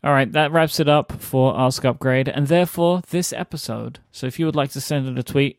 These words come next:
with a question for us to answer on the show, just tweet with the hashtag Ask Upgrade and it may be included for future episodes. Hashtag Snell Talk to help us open an episode.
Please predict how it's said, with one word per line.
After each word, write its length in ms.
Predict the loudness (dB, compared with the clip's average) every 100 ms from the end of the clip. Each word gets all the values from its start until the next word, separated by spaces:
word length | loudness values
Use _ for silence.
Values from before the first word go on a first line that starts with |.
| _ -10
with 200 | -8 -2
a 20 |
question 440 | 0 0 -2 -8
for 140 | -6 -6
us 100 | -6
to 120 | -4
answer 260 | -4 0 -2
on 200 | 0 0
the 80 |
show, 280 | 2 4 4 -2 -20 -20 -8
just 180 | -6 0
tweet 260 | 0 0 -6
with 100 | -2
the 60 |
hashtag 520 | 2 2 2 0 0 0
Ask 220 | 0 2 0
Upgrade 440 | 0 2 2 0
and 100 | -4
it 60 | -2
may 200 | 0 0
be 160 | 0
included 480 | -2 0 0 2 0
for 440 | 0 2 2 0 -6
future 380 | -10 -8 -8 -8
episodes. 600 | -6 -4 2 4 4 -2 -20 _
Hashtag 380 | -2 0 -2 -2
Snell 320 | 0 2 2
Talk 480 | 4 4 4 0 -12 _ _ _ _
to 160 | -8 -6 -6
help 260 | -2 -2
us 160 | -2 -2
open 300 | 0 2 2
an 120 | 0
episode. 520 | -2 -4 -2 0 0